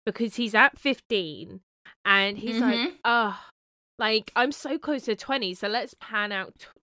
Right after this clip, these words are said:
Speaker 1: like, the next five
Speaker 2: Mm-hmm.
Speaker 1: films." So he wants to do another Silent J and Bob film.
Speaker 2: Yeah. I think he's gonna do a sequel to Mallrats.
Speaker 1: Yes, he
Speaker 2: Which, fuck, I'm so excited 'cause I love Mallrats.
Speaker 1: Yes,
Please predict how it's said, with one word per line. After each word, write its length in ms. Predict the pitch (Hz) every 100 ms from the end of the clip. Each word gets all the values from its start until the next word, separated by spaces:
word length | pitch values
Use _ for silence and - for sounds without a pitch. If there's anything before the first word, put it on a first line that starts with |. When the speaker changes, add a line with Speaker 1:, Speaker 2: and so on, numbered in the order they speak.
| _
Speaker 1:
like, 180 | 196 165 _ _
the 60 | 202
next 440 | 165 - - - _
five 200 | - 196
Speaker 2:
Mm-hmm. 100 | 269
Speaker 1:
films." 440 | 262 226 285 - -
So 640 | - - 226 233 226 226 214 -
he 140 | 233
wants 300 | 220 277 311
to 80 | 339
do 160 | 349 302
another 600 | 277 240 233 226 220 214 -
Silent 720 | - - - 214 220 208 190
J 180 | 190 185
and 160 | 185 -
Bob 160 | 175 170 _
film. 420 | 180 135 156 226 240 _ _ _ _ _ -
Speaker 2:
Yeah. 340 | 196 170 170 - _ _ _
I 80 | 208
think 240 | 208 208
he's 200 | - 262
gonna 260 | 269 269 262
do 480 | 240 226 214 214 214 -
a 60 | 214
sequel 420 | - 214 233 214
to 120 | 214
Mallrats. 960 | 196 185 190 170 92 90 - - - 208
Speaker 1:
Yes, 280 | 240 240 214
he 40 | 185
Speaker 2:
Which, 520 | 190 175 - - - - _
fuck, 540 | - - - 196 196
I'm 200 | 185 185
so 220 | 180 185 170
excited 400 | 175 196 175 196
'cause 100 | 208
I 80 | 190
love 320 | 175 190 220
Mallrats. 540 | 190 160 160 170 151 277
Speaker 1:
Yes, 240 | 254 220